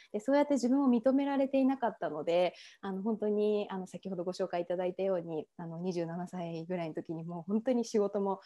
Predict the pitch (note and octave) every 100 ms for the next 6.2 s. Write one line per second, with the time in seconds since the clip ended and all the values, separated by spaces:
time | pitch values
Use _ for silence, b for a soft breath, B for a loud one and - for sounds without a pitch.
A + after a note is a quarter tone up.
0 | B - G#3 G#3+ G#3 F#3+ E3 D#3+ G3 G#3
1 | G3 F3+ F3+ F#3 E3+ - A#3+ C#4+ B3+ G#3+
2 | G3+ F#3+ F#3+ F3+ A3 B3+ F#3 - G#3 G3+
3 | F#3+ F#3 F3+ - - G3+ B B B C4+
4 | D4 C#4+ C4+ C#4 E4+ D4+ D4+ D#4+ D#4 A#3
5 | A3+ A#3+ A3+ A3+ A#3+ A#3+ B3 B3 - G#3
6 | A3+